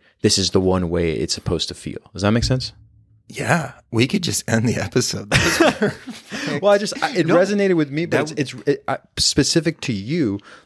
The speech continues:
Speaker 1: That's how you have introduced a lot of things with regards to the tarot to me.
Speaker 2: Right.
Speaker 1: Is that you're never like, "Hey, this is what it is for
Speaker 2: Right.
Speaker 1: fact." It's just like, "Hey, this is,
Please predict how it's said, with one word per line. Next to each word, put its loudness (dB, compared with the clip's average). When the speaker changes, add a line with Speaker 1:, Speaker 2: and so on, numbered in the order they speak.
Speaker 1:
That's 2
how 4
you 2
have 0
introduced -4
a -2
lot 2
of -2
things -2
with 0
regards 0
to -4
the -6
tarot -2
to -6
me. -4
Speaker 2:
Right. -8
Speaker 1:
Is 4
that 6
you're 2
never 2
like, 0
"Hey, -2
this -2
is -4
what 0
it -4
is -4
for -2
Speaker 2:
Right. 0
Speaker 1:
fact." 0
It's -2
just -2
like, -2
"Hey, 0
this 0
is, 0